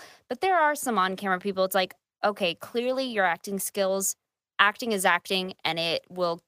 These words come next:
go across mediums 'cause you're just a good actor. Um, so there are some on camera that are great voiceover as well.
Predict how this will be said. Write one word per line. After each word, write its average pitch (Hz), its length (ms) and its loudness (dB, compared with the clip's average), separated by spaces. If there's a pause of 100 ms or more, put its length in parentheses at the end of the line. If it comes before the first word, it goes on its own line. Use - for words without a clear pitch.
(160)
go 180 200 0
across 180 640 0
mediums 185 720 -2
'cause 165 220 -10
you're 175 120 -6
just 160 500 -4
a 175 40 -8
good 156 200 -12
actor. 139 500 -6 (420)
Um, 156 300 0
so - 120 -6
there 302 120 2
are 359 60 4
some 277 180 -2
on 220 120 0
camera 226 300 0
that 190 180 0 (360)
are 220 140 -10 (240)
great 214 840 -2
voiceover 196 680 -4
as 180 160 -2
well. 180 460 0